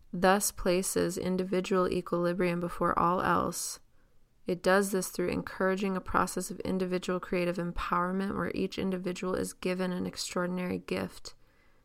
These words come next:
trust. By trusting the individual to take responsibility for his or her own contribution to the group, a very powerful energy field builds within that group.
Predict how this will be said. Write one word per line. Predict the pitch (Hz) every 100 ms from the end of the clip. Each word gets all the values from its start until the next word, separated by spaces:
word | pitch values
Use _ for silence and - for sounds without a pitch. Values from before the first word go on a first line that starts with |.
| -
trust. | - - - - - - - - - - - - - - - -
By | 185
trusting | 180 - 175 185 - 214
the | 214
individual | 196 196 185 180 185 185
to | 180
take | - 185
responsibility | 175 - - 175 185 190 185 180 180
for | - 180
his | - - 185 185
or | 196
her | 175 185
own | - 180
contribution | 180 - 170 - 170 180 - 185
to | -
the | 190
group, | 175 170 175 240 262 - - - - - - -
a | 185
very | 180 175 185
powerful | 214 214 185 185 -
energy | 180 180 180 180
field | - 180 175
builds | 180 175 170 175
within | 175 - 165
that | 170 -
group. | 180 170 165